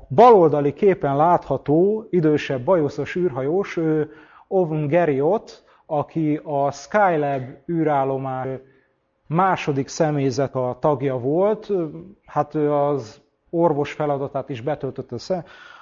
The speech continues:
a személyzetben. Ha jól emlékszem, ők ötvenhat vagy ötvenhét napot töltöttek a világűrben, ezerkilencszázhetvenháromban a Skylab fedélzetén,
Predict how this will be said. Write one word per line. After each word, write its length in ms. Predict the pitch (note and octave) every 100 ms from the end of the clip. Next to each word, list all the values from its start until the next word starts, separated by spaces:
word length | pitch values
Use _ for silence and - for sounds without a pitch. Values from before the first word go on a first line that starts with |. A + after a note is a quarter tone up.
| _
a 200 | C#3+ B2+
személyzetben. 760 | - G3+ G3+ D#3 E3 C#3+ D3+ C3+ - -
Ha 100 | -
jól 220 | G#3 B3
emlékszem, 420 | F#3+ D#3+ - D#3
ők 140 | C#3+ C#3
ötvenhat 680 | G#3 G3 E3+ D3 C#3 C3+ -
vagy 180 | C#3+ D3
ötvenhét 580 | E3 D3+ C#3 D#3+ D#3+
napot 360 | E3 D3+ C#3 -
töltöttek 600 | E3 D#3 D3+ C3+ B2+ B2+
a 60 | C#3
világűrben, 760 | D#3 C#3+ C3+ C3 C#3 E3 F3+
ezerkilencszázhetvenháromban 1700 | D3+ C3+ C#3+ C3+ C3 - C3 - D#3 C#3 C3 A#2 C3 B2+ B2+ B2 B2+
a 60 |
Skylab 440 | A#2+ - C#3+ C3 A#2
fedélzetén, 840 | - C#3+ E3+ E3 G3 G3 A3+ B3 A#3+